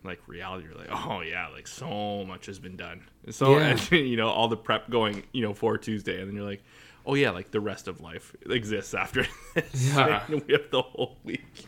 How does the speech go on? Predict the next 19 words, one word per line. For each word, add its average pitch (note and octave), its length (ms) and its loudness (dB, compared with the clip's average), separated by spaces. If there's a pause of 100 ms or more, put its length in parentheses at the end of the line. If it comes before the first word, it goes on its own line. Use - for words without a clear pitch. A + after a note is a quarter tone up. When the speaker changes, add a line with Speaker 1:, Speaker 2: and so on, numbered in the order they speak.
(140)
Speaker 2:
This F3+ 240 6
does G#3 300 4
serve D3+ 260 6
as B2+ 140 8
a - 20 4
good A#2+ 160 4
way C3+ 140 10
to A2 60 2
break G#2 280 4
things G#2+ 300 -2
up - 180 -2
a C#3 40 2
little D#3 240 2
bit, G3+ 440 2
Speaker 1:
Mm. A#2+ 280 0 (480)
Speaker 2:
but C3+ 100 4
it's C3+ 160 4
also, F#3 320 4
like, A#2 400 4